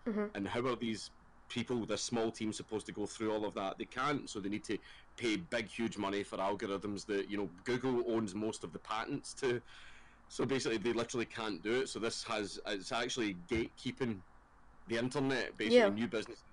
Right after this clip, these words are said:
Speaker 2: won't be able to form and grow based on this. Like, and not all regulation is bad. I do want it to be kept to a minimum. I don't, I, the only regulation I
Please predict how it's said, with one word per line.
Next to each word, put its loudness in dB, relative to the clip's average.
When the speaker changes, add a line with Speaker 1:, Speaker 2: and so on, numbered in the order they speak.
Speaker 2:
won't -4
be 0
able -2
to -10
form -2
and -4
grow 0
based 0
on 2
this. -6
Like, 0
and -2
not 4
all 6
regulation 2
is -2
bad. -2
I -6
do 0
want 2
it -6
to -12
be -4
kept -2
to -2
a 0
minimum. 0
I -8
don't, 0
I, -2
the -2
only 2
regulation -2
I -2